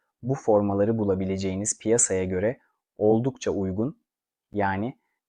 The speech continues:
tedarikçi ile iletişime geçin. Açıklama kısmındaki linkte mevcut.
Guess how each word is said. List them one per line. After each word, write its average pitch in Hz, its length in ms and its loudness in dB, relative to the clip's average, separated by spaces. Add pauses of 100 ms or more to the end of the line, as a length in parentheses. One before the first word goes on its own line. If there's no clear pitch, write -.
tedarikçi 101 640 0
ile 117 160 4
iletişime 92 560 -4
geçin. 90 420 -8 (500)
Açıklama 110 520 -4
kısmındaki 98 640 -4
linkte 101 300 -4
mevcut. 95 440 -6